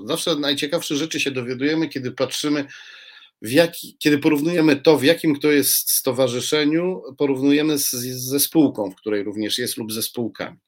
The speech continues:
Kiedy widzimy biznesowe oblicze, e, działacza politycznego lub społecznego. E, tak się składa, że prezesem, a potem likwidatorem spółki Ostoja Południa, ale też,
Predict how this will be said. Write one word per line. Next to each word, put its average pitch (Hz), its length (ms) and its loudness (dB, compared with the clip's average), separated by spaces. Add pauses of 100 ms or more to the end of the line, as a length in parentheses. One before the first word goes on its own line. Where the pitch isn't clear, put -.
(800)
Kiedy 127 220 -2
widzimy 143 360 0
biznesowe 143 760 4
oblicze, 120 720 0
e, 110 340 0
działacza 104 580 0
politycznego 98 800 -6
lub 95 160 -8
społecznego. - 560 -8 (1400)
E, 117 840 -2 (800)
tak 202 180 0
się 185 160 6
składa, 180 440 6
że 139 280 8 (280)
prezesem, 139 760 4 (680)
a 107 120 -8
potem 143 400 2
likwidatorem 143 680 2
spółki 127 420 -4
Ostoja 117 420 0
Południa, 107 760 -4 (180)
ale 220 300 -6
też, 196 360 -4